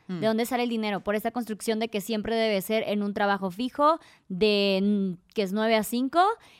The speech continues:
Speaker 2: eh, de lunes a viernes, güey, esperar la quincena. O sea, como que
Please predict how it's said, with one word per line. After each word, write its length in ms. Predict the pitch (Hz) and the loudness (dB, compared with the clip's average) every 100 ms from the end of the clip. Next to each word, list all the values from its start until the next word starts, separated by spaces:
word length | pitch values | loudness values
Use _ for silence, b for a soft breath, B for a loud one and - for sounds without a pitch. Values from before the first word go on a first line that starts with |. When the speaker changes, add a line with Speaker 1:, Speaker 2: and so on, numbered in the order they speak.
| B | B
Speaker 2:
eh, 460 | 202 196 185 180 175 | -4 -2 -2 -4 -2
de 100 | 196 | -2
lunes 380 | 214 240 240 | 0 0 0
a 80 | 226 | 0
viernes, 640 | 196 226 262 285 349 381 359 | 0 2 2 2 0 0 -2
güey, 220 | 359 349 | -2 -2
esperar 280 | 254 208 190 | -2 -2 -2
la 120 | 208 | -2
quincena. 680 | 196 185 - 269 302 359 302 | -4 -6 -2 0 0 -2 -2
O 60 | |
sea, 140 | 226 202 | -2 -2
como 260 | 220 214 | -4 -4
que 180 | 208 196 | -4 -6